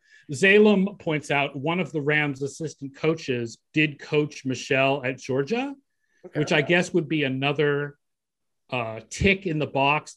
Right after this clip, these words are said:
Speaker 1: that if Sean McVay wants to have one running back be the guy, that it may be more likely to be Michel. I think Henderson is more explosive as far as making big plays. Henderson had an awesome back cast projection,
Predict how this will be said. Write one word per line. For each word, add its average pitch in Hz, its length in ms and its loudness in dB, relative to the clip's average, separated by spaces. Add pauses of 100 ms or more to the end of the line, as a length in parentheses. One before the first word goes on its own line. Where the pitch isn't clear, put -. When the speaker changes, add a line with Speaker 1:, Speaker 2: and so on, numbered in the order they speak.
Speaker 1:
that 123 240 -6 (360)
if 160 280 -2
Sean 156 400 -2
McVay 143 400 0
wants 131 320 -4
to 135 100 -6
have 123 280 -4
one 127 320 -4
running 127 260 -2
back 120 300 -6
be 131 340 -2
the 127 160 -2
guy, 131 640 0 (600)
that 131 160 0
it 131 120 -4
may 139 180 0
be 139 160 -4
more 135 260 -2
likely 127 460 -4
to 139 60 -4
be 135 140 -6
Michel. 135 800 0 (500)
I 170 100 2
think 185 240 2
Henderson 170 500 -4
is 123 140 -6
more 123 180 -2
explosive 135 800 -4
as 151 140 -6
far 131 220 -2
as 113 140 -6
making 123 300 -8
big 127 300 -6
plays. 175 600 0
Henderson 196 440 -2
had 156 200 -2
an 139 180 -4
awesome 139 400 -2
back 110 300 -10
cast 98 300 -18
projection, 107 640 -16